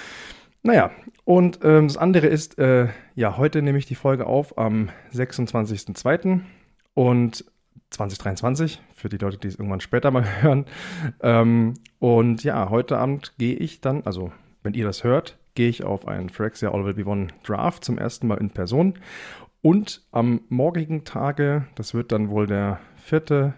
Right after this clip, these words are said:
März sein, ist dann Store Championship. Freue ich mich total drauf, wird bestimmt super. Ich werde berichten, wie es gelaufen ist.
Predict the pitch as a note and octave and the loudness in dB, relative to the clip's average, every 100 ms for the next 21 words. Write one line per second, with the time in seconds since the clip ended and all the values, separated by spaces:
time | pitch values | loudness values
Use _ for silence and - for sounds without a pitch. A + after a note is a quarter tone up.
0 | _ G#2+ A2 - A#2 G#2+ G#2 - G#2 G2 | _ -2 -2 0 0 0 -4 -4 -4 -4
1 | - - D3+ D#3 - C3+ B2+ A#2 B2 - | -6 -6 -2 -2 0 0 0 -2 -4 -4
2 | - - A2 A2 G#2 G#2 - G2+ G#2+ G#2 | -18 -4 -2 -2 -4 -8 -6 -4 -2 -4
3 | G2 - G#2+ G#2+ G#2+ G#2+ G2 - G#2 F#2+ | -4 -6 -8 -6 -8 -8 -8 -6 -6 -6
4 | - - - - - F#3 F3+ G#2+ G3 A#2 | -8 -20 -20 -20 -4 -4 -2 -2 -2 0
5 | F3 F#3 - - F#2+ F2+ - - E2 F2 | 0 -2 -6 -8 -6 -6 -8 -10 -10 -10
6 | - - - | -12 -12 -14